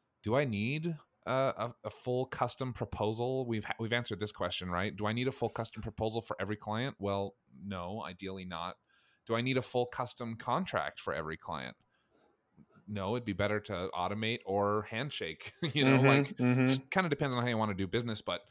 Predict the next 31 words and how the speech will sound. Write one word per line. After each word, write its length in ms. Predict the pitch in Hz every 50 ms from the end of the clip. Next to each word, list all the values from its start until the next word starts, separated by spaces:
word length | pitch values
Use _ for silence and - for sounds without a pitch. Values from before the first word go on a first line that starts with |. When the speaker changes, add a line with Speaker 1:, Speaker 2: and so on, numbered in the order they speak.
| - - - - - _
Speaker 1:
um, 440 | - 95 101 101 98 92 90 90 - - _
I 100 | - 107
think 360 | 113 - 160 156 156 123 104
those 320 | 95 117 135 190 214 202 -
kinds 260 | - 147 131 120 107
of 80 | 101 -
questions 480 | - - 104 101 - - 101 101 95
are 80 | 98 98
maybe 220 | 101 104 104 104
more 180 | 101 104 104 104
important 360 | 98 98 - 110 101 98 92
to 120 | - -
ask 220 | 85 95 98 - - _
than, 180 | 98 95 95 92
like, 240 | 92 90 87 87 - - -
"What 300 | 95 101 110 113 - -
software 460 | - - 107 104 101 - - 101 98
gives 240 | 92 101 98 90 98
me 80 | 95
the 100 | 90 90
biggest 340 | 87 - 90 90 90 90 -
bang 220 | - 87 87 90 90
for 160 | - - 90
my 140 | 85 78 78
buck?" 400 | - 110 117 107 101 101 - 104
It's 160 | - - -
like, 260 | 87 90 - - - - - _ _ _ _ _ _ _ _ _ _
what, 320 | - 104 117 135 147 - - _ _ -
uh, 280 | 107 113 107 104 104 - 85 87
what 440 | 98 110 123 143 156 - - - - _ _ -
method, 800 | 98 98 98 104 117 156 180 - - 110 85 80 98 110 135